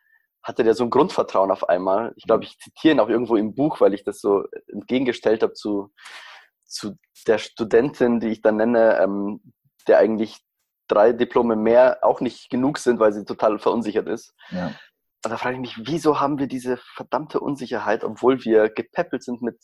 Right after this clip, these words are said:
Speaker 1: mit Papier um uns herum, mit Zertifikaten und mit eigentlich super Umständen mehr oder weniger, ne? Wie du sagst, kein Krieg, relativer Wohlstand, keiner muss wirklich, äh, um irgendwas bangen, in Deutschland zumindest nicht.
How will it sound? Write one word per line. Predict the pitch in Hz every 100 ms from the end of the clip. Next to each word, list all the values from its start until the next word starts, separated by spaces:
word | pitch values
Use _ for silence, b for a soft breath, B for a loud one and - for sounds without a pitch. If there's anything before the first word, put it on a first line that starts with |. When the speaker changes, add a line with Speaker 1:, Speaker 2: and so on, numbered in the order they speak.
| -
Speaker 1:
mit | 110 _
Papier | 110 - 147 123 117
um | 104 95
uns | - -
herum, | 107 107 135 B B B B B B 107
mit | -
Zertifikaten | - 127 - 127 - 131 147 - 123
und | - 107
mit | 117 104 -
eigentlich | 117 110 107
super | 165 -
Umständen | - 156 - - 92 101
mehr | 92
oder | 90 92
weniger, | 95 117 107
ne? | 92 110 117
Wie | -
du | 92
sagst, | - 113 -
kein | - 95
Krieg, | - 139 - -
relativer | 104 104 104 98 98
Wohlstand, | 104 139 - 113 110 - _ _ _ _ _ _ _ -
keiner | - 101 98
muss | 95
wirklich, | - - 98 -
äh, | 95 - -
um | - - - - - - - - - 101 -
irgendwas | 107 98 _
bangen, | 101 120 135
in | 123
Deutschland | 107 110 - 110
zumindest | - 113 110 110
nicht. | -